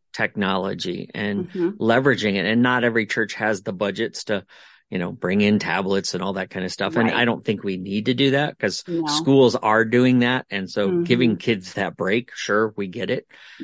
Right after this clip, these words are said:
Speaker 2: Yeah.
Speaker 1: Um, so as, as you're going through this book, what, I'm gonna kinda go off script here just a little.
Speaker 2: Sure.
Speaker 1: Uh, what are you hoping that this book will guide people to do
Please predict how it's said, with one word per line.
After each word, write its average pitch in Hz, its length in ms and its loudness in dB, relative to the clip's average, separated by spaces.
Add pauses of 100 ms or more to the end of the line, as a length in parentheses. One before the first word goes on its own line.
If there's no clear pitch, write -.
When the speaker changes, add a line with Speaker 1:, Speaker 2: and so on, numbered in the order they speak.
Speaker 2:
Yeah. 110 320 0
Speaker 1:
Um, 104 180 -4 (380)
so - 440 2 (180)
as, 151 300 0 (120)
as 139 240 -2
you're 208 140 0
going 202 320 0
through 143 220 -4
this 120 240 -4
book, 107 380 -4
what, 131 340 -4 (540)
I'm 120 140 -8
gonna 113 180 -6
kinda 104 280 -6 (160)
go 113 100 2
off 107 160 2
script - 340 -4
here 107 120 0
just 104 240 -4
a 104 40 -4
little. 101 360 -2
Speaker 2:
Sure. 262 140 0
Speaker 1:
Uh, 110 220 -2 (640)
what 170 300 2
are 254 40 4
you 208 280 4
hoping 120 560 0 (100)
that 113 280 -4 (100)
this 113 320 -6
book 117 260 0
will 104 140 0
guide 104 360 -2
people 101 340 -10
to - 140 -8
do 92 400 -4